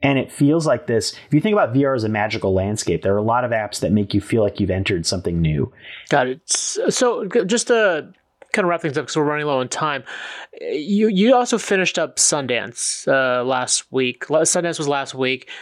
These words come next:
Speaker 2: Uh, it was obviously a virtual show. Even in years past, it was very, it was a very V R heavy event. So were there any other, were there any memorable experiences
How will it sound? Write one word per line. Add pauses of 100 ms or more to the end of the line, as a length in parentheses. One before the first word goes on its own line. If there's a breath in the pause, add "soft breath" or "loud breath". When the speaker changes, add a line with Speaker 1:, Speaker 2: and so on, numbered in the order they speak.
(180 loud breath)
Speaker 2:
Uh,
it
was
obviously
a
virtual
show. (320 loud breath)
Even
in
years
past,
it
was
very,
it
was
a
very
V
R
heavy
event.
So
were
there
any
other, (140)
were
there
any
memorable
experiences